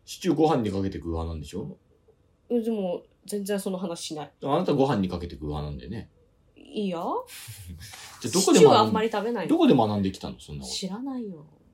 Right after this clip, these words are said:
Speaker 1: ご飯にかけて食うんだよ。
Speaker 2: ネットワークの世界で。あれじゃないの？あの、兄さんの友達のチカミさんとこじゃないの？
Speaker 1: なんかネットワークの力でいろんな知識ね。
Speaker 2: うんうん。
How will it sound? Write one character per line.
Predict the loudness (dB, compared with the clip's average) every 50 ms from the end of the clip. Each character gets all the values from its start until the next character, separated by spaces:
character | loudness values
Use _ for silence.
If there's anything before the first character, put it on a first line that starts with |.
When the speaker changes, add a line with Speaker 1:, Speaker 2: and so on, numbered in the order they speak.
| _ _ _ -12
Speaker 1:
ご | -8 -6
飯 | -4 -4
に | -4 -4
か | -6 -8
け | -2
て | 2 2
食 | 2 4
う |
ん | 4
だ | 4
よ。 | 4 4
Speaker 2:
ネ |
ッ |
ト | 4
ワ |
ー | 2
ク | 0
の | -2 -2
世 | -4 -6 -6
界 | -6 -6 -8 -8 -8
で。 | -10 -12 _ -12 -14 -14 -16 -20 _ _ -10 -6
あ | -4 -2
れ | 0
じ | 0
ゃ | 0
な | 0 0 -2
い | -4
の？ | -6 -10 -12 -12 _ _ _ -20 _ _ _
あ | -10 -10 -10
の、 | -10 -10 -14 -16 -18 -20 _ _ -2
兄 | -2 -2 0
さ | 0 0 0
ん | 0
の | -2 -2
友 | -4 -4 -6 -4 -2 -2
達 | -2 -4 -2 -2 -4
の | -4
チ | -4 -6 -6
カ | -4 -2
ミ | -2 -2 -2
さ | -2 -6 -8
ん | -10 -12
と | -16
こ | -16 -16 -14 -14 -14
じ | -12 -10
ゃ | -8
な | -8
い | -10 -10
の？ | -14 -20 _ _ _ _ _ -8
Speaker 1:
な | -6 -6
ん |
か | -4 -4
ネ | -4 0
ッ | 6
ト | 10 12 12
ワ | 12 12
ー | 10
ク | 6
の | 4 4
力 | 2 0 2 4 6 8 8 8
で | 6 4
い | 2 2
ろ | 2 2
ん | 2 0
な | -2
知 | 0 0 0 0
識 | 0 -2 -4 -6 -6 -6 -10 -12
ね。 | -8 -6 -4 -2 -4 -4 -6 -8
Speaker 2:
う | -14
ん |
う | -18
ん。 | -20